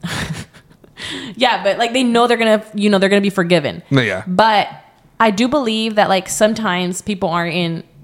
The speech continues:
Speaker 1: relationships and they cheat and whatever, and then they leave that person forever, like, for good, and then they meet another person. Sometimes that's the end of that era. You know what I mean?
Speaker 2: Yeah, but there's sometimes that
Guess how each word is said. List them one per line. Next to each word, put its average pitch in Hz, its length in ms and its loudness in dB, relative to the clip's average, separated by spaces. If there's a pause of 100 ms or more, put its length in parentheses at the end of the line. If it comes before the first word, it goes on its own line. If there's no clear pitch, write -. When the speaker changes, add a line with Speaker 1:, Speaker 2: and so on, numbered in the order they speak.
(100)
Speaker 1:
relationships 185 680 -2
and 175 140 -4
they 156 100 -4
cheat 180 380 -4
and 190 100 -4
whatever, 170 640 -2 (840)
and 190 100 2
then 180 100 2
they 170 140 2
leave 165 400 0
that 185 160 2
person 165 340 -2
forever, 165 520 0
like, 143 160 -6
for 165 140 -4
good, 160 280 2
and 160 140 0
then 147 120 -2
they 151 220 -4 (380)
meet 175 200 2
another 160 280 0
person. 180 440 -6
Sometimes 175 720 -2 (840)
that's 170 300 0
the 160 120 -4
end 151 140 -2
of 131 120 -8
that 117 300 -2
era. 139 300 -4 (160)
You 165 100 -8
know 147 100 -2
what 147 100 -2
I 151 60 -4
mean? 185 220 -4 (120)
Speaker 2:
Yeah, 190 180 6
but 127 120 4
there's 135 200 2
sometimes 135 400 2
that 113 240 0